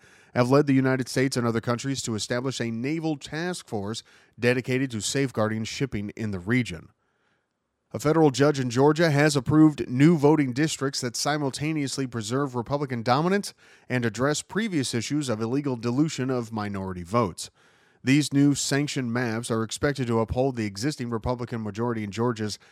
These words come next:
congressional delegation, as well as in the state's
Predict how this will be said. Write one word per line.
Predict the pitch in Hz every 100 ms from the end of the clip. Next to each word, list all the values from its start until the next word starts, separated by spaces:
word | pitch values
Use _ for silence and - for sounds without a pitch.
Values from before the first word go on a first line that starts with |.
| _
congressional | - 120 117 131 - 117 101
delegation, | 113 110 95 120 110 107
as | 117 110
well | 127 147
as | 127 113
in |
the | 117
state's | 104 - 127 117